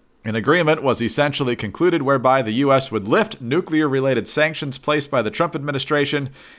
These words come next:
and Iran would return to compliance with the J C P O A's restrictions on uranium enrichment and stockpiling. But in February, Iran began to demand the I R G C's delisting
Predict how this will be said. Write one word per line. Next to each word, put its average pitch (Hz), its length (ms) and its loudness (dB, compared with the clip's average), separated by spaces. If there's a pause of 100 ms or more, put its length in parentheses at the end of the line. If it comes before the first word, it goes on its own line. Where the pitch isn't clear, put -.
and 131 140 0
Iran 165 320 4
would 147 160 0
return 143 360 -2
to 139 120 -6
compliance 127 580 0
with 117 80 -8
the 113 80 -8
J 131 220 0
C 127 200 -6
P 131 220 -2
O 120 100 2
A's 120 220 -2
restrictions 123 640 -6
on 107 180 -6
uranium 123 480 -2
enrichment 107 600 -6
and 101 180 -8
stockpiling. 143 760 0 (540)
But 147 120 -2
in 156 80 2
February, 175 600 2
Iran 151 300 2
began 147 320 -2
to 143 80 -8
demand 139 400 -2
the 127 140 -4
I 151 220 4
R 143 140 4
G 147 280 -4
C's 151 320 -2
delisting 135 840 -2